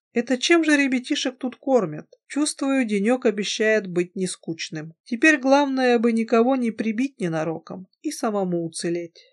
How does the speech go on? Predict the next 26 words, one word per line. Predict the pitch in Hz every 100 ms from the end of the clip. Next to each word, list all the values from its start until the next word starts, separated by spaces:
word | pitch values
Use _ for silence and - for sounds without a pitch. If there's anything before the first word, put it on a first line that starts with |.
| _ _ _ _ -
Взгляды, | 208 220 302 320
которыми | 302 285 - 269 254 240
обменялись | 220 233 240 247 233 220
первые | - 233 220 208 202
невесты | 202 208 208 - 180
города, | 196 285 285 269 262 _
мне | 226 254 320
не | 302
понравились. | 294 262 214 160 151 165 - - -
Похоже, | 220 - 330 294 240
барышни | 269 294 254 - 226
решили | 214 - 294 277
развлечься | 262 220 196 220 247 -
за | 202 202
мой | 202 208
счёт. | - - 165 - - _ _ _ _
Сразу | - 254 269 254 254
после | 247 247 226
того, | 240 240
как | 233 214
сделали | 208 226 214 202
заказ, | 196 214 254 294 285 -
они | 220 208 294
приступили | 311 277 - 220 214 226
с | 220
расспросами. | 214 - 180 170 - 160 175 185